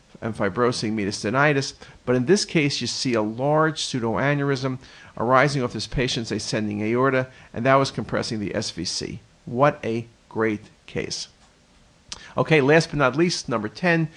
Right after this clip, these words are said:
best diagnosis. This is a wonderful case. Large mass. It's kind of cystic.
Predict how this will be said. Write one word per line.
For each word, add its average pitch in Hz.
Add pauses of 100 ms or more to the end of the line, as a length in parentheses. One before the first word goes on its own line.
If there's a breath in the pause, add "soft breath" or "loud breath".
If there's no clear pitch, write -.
(220 loud breath)
best 151
diagnosis. 143 (300 loud breath)
This 277
is -
a 233
wonderful 170
case. 113
Large 208
mass. 127
It's -
kind 240
of 180
cystic. -